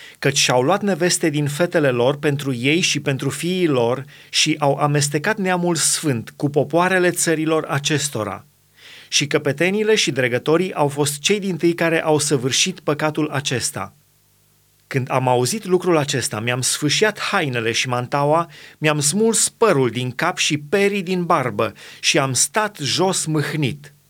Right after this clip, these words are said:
Atunci s-au strâns la mine toți cei ce se temeau de cuvintele Dumnezeului lui Israel, din pricina păcatului fiilor robiei.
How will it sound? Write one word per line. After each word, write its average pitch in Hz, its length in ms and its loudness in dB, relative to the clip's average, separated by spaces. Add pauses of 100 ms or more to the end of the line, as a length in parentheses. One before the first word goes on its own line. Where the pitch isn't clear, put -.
(1300)
Atunci 190 360 0
s-au 147 220 0
strâns 185 320 0
la 175 120 2
mine 160 260 0
toți 196 320 -2
cei 180 200 2
ce 175 140 -2
se 165 180 0
temeau 165 360 0
de 147 100 0
cuvintele 160 520 0
Dumnezeului 151 800 2
lui 156 260 0
Israel, 135 680 -2 (240)
din 131 200 -4
pricina 196 540 -2
păcatului 165 600 -2
fiilor 156 600 0
robiei. 135 640 -2